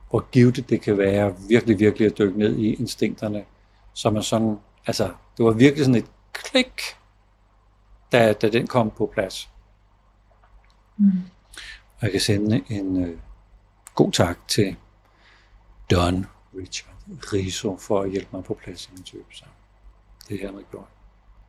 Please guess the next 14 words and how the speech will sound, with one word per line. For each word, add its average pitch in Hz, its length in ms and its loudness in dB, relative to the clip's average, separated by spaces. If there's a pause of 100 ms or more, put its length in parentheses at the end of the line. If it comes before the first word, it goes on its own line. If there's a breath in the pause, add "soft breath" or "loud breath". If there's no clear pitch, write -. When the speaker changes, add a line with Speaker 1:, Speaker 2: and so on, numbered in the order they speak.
(540)
Speaker 1:
Han - 140 -10
er - 40 -10
desværre - 300 -8
død. 214 140 6
Speaker 2:
Mm. 180 100 -4 (4000 soft breath)
Så - 180 -4
har 226 220 2
jeg 220 300 4
et 247 120 -2
lille 220 540 8 (340)
follow-up 202 540 4
spørgsmål 175 640 0 (160)
på 175 220 2
instinkterne, 170 720 2